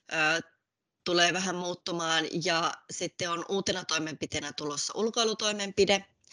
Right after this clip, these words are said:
Ja me on pidetty, maitovaliokunta on pitänyt sitä ulkoilutoimenpidettä hyvin tärkeänä, mutta me ei ihan nykyehdotukseen olla vielä, vielä tyytyväisiä. Elikkä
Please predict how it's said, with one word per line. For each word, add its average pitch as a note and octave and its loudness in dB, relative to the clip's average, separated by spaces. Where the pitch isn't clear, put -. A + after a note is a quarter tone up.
Ja E3 6
me F3 -4
on D#3+ -2
pidetty, E3+ 2
maitovaliokunta D#3+ -2
on D#3 -4
pitänyt D#3+ -4
sitä - -8
ulkoilutoimenpidettä D#3+ -2
hyvin E3+ -2
tärkeänä, G#3 6
mutta D#3 -4
me D#3+ -2
ei D3 2
ihan E3+ 0
nykyehdotukseen E3 -2
olla D#3 -6
vielä, E3 0
vielä F#3+ 8
tyytyväisiä. F#3+ 4
Elikkä D#3 2